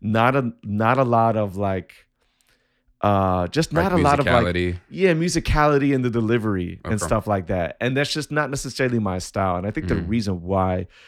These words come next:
Speaker 1: is because I had gotten to a space in the early two thousands where I'm like, "No, like,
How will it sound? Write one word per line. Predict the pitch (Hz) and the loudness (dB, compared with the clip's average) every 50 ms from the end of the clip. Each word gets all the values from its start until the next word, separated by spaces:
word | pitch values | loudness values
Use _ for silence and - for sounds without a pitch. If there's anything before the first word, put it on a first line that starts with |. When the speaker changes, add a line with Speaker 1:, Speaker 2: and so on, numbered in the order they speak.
| - _ - | -20 _ -6
Speaker 1:
is | 104 110 | -4 0
because | - 123 117 - 113 101 | 0 0 2 2 2 2
I | 113 104 98 | 4 2 2
had | 95 87 90 | 2 0 0
gotten | - 120 131 135 131 135 | 2 2 2 2 0 -2
to | - 127 117 | -2 -2 0
a | 107 101 | 0 -2
space | - - - 120 123 120 107 - - _ _ | -2 -2 -2 0 0 0 0 -4 -6 _ _
in | - 143 165 | -4 -2 0
the | 156 139 - - | 0 -2 -2 0
early | 110 104 98 98 | -2 0 0 -2
two | 90 - 101 92 | -4 -4 -4 -2
thousands | - 90 90 92 92 92 87 90 | -2 -2 -2 -2 -4 -6 -6 -4
where | 98 95 | -4 -2
I'm | 95 | -2
like, | 95 92 85 82 - | -2 -4 -4 -4 -4
"No, | 101 101 98 95 | -2 -2 -2 0
like, | 92 95 92 92 90 85 - | -2 -2 -2 -4 -4 -6 -10